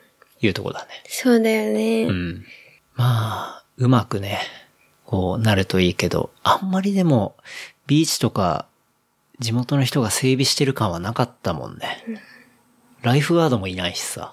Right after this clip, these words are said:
Speaker 2: そうだよね。
Speaker 1: うん。
Speaker 2: なんかあそこに行った時にさ、どこだったっけ？と、座間味だ。
Speaker 1: 座間味ね。
Speaker 2: 座間味に行った時にさ、
Speaker 1: うん。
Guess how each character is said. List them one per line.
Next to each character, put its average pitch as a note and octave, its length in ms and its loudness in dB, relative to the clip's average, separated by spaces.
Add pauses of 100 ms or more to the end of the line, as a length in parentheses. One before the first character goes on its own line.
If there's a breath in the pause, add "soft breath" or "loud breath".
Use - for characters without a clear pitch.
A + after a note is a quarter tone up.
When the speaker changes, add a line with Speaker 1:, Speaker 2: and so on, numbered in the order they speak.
Speaker 2:
そ - 180 -16
う - 140 -20
だ A3+ 100 -8
よ D4 180 -6
ね。 A3+ 220 2
Speaker 1:
う C4+ 80 6
ん。 C4+ 180 4 (1400 loud breath)
Speaker 2:
な C#4 120 4
ん B3+ 60 2
か A3+ 120 2
あ A#3 60 4
そ D#4 140 -6
こ G#4+ 120 2
に G#4+ 140 4
行 G#4+ 80 2
っ - 20 -12
た G#4 120 2
時 G4+ 280 2
に B3 120 4
さ、 A3 220 2
ど A#3+ 120 2
こ A#3+ 120 2
だ G#3+ 100 4
っ - 20 2
た G#3+ 200 -6
っ - 100 -20
け？ - 160 -4
と、 G#3 720 2 (800 loud breath)
座 C#4 160 4
間 E4 160 4
味 A#3 100 4
だ。 - 280 -6
Speaker 1:
座 A#2+ 140 4
間 G2 100 0
味 F2 120 -10
ね。 - 60 -10
Speaker 2:
座 D#4+ 100 2
間 G#4 160 4
味 G4 100 4
に B3+ 120 6
行 A#3+ 40 -4
っ - 20 -10
た B3 80 4
時 B3 280 2
に A3+ 120 4
さ、 A3 500 4
Speaker 1:
う - 40 -8
ん。 F#2+ 220 -8